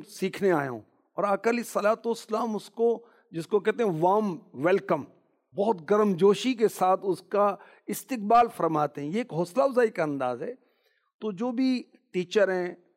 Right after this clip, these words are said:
آ، ہیڈ ماسٹر ہیں، principal صاحب ہیں، professor صاحب ہیں، مدرس صاحب ہیں، حافظ صاحب ہیں، معلم ہیں، اگر کوئی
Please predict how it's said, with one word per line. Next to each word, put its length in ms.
آ، 280
ہیڈ 260
ماسٹر 480
ہیں، 200
principal 600
صاحب 400
ہیں، 120
professor 640
صاحب 380
ہیں، 120
مدرس 540
صاحب 340
ہیں، 140
حافظ 460
صاحب 340
ہیں، 140
معلم 600
ہیں، 220
اگر 260
کوئی 260